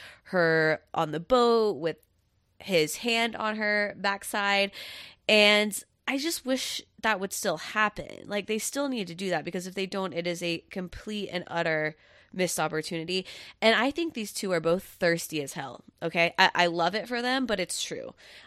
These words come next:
I watched the J Lo doc. She is, of course, immensely, immensely talented and a very hard worker,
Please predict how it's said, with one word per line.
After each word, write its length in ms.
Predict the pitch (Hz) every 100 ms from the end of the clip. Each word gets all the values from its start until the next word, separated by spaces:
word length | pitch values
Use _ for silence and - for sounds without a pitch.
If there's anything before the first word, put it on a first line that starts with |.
| -
I 120 | 196 214
watched 320 | 233 233 -
the 100 | 240
J 220 | 240 233
Lo 180 | 226 226
doc. 440 | 220 214 208 208 - -
She 240 | - 277 262
is, 120 | -
of 160 | 175
course, 640 | - - 220 165 151 - - _ _ _ -
immensely, 640 | 185 170 170 214 - 185
immensely 480 | 151 151 170 - 135
talented 640 | - 160 143 123 - - - _ - -
and 140 | 175
a 100 | 160
very 400 | 143 165 196 160
hard 280 | 165 143 139
worker, 340 | 165 156 -